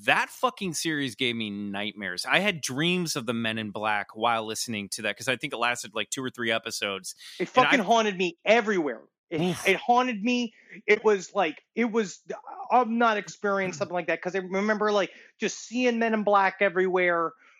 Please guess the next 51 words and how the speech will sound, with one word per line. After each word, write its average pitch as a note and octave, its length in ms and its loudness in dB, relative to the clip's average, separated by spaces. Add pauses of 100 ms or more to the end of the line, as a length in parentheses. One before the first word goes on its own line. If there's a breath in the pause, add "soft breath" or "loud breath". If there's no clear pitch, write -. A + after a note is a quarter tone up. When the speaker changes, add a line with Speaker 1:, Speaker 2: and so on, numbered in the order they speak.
(160 soft breath)
Speaker 2:
The, D#3 160 4 (100)
the D3+ 220 2
song A#3 640 4
came G#3+ 260 2
on G#3 160 4
the F#3+ 100 2
radio. F#3 800 2 (220)
Like, F3+ 120 6
I F#3+ 40 6
remember, A3+ 280 2
like, F3+ 320 2
not F#3 360 4
hearing F#3 380 0
the D#3 160 0
fucking E3 340 -2
Men F3+ 140 4
in F3 60 0
Black E3+ 300 2
rap E3 320 2
song D3 280 0
in D3+ 60 -6
a - 20 -4
long D3 160 -2
time, E3 160 -2
and D#3+ 100 -4
then F#3+ 80 2
it, E3+ 80 -4
like, E3 160 -2 (420 soft breath)
comes C#4+ 300 2
on A#3+ 80 2
the G#3+ 80 0
radio, F#3+ 520 2 (220 loud breath)
and F3 120 2
it's, E3+ 120 -10
like, G3 140 0
at - 80 -10
this E3+ 180 -8
<laughs> - 0 -
time - 280 0
period F#3+ 260 2
where F3+ 100 -2
it's - 140 -4
like, D#3+ 140 0 (400 soft breath)
"This A3 160 0
is C#4+ 120 0
the A3 140 4
only G#3 300 4
time F3+ 320 2
I've E3 120 2
ever E3+ 320 0
heard F3 180 2